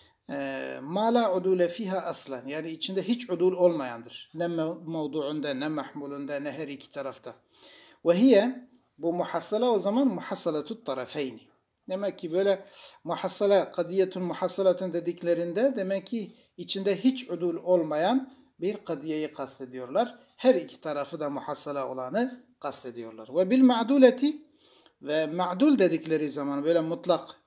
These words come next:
bu kadiye ma'duledir dediklerinde ma fiha udulun, içinde herhangi bir şekilde udul olan, savan kâne bi tarafeyha em bi ehadîmâ, artık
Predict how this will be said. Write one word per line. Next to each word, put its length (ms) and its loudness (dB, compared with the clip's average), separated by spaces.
bu 180 -8
kadiye 320 2
ma'duledir 680 6
dediklerinde 840 0
ma 160 4
fiha 420 4
udulun, 380 4
içinde 380 2
herhangi 560 4
bir 80 0
şekilde 460 4
udul 260 4
olan, 340 4
savan 480 2
kâne 340 -4
bi 100 -8
tarafeyha 720 2
em 220 -4
bi 80 -2
ehadîmâ, 540 -6
artık 380 -4